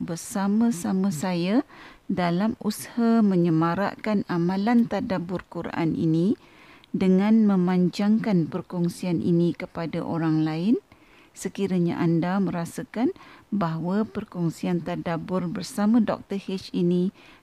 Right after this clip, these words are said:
memberikan manfaat kepada anda. Serta jangan lupa untuk tekan butang follow untuk anda mengikuti episod-episod yang seterusnya.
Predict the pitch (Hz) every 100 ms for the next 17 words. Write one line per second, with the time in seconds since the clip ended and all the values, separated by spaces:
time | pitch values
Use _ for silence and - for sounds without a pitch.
0 | _ 185 170 180 180 - 175 160 170 160
1 | 160 208 233 - - - - - 170 160
2 | 165 165 175 _ _ _ - - - -
3 | - 175 - 208 226 - 180 165 175 175
4 | _ 202 214 226 175 180 - - - 180
5 | 196 196 175 - 160 170 - 202 208 254
6 | 453 - - - - 175 190 180 180 185
7 | 190 175 175 - 175 - 180 - - -
8 | 170 - - 175 180 - 165 - 160 165
9 | 160 - - 156 - 170 156 156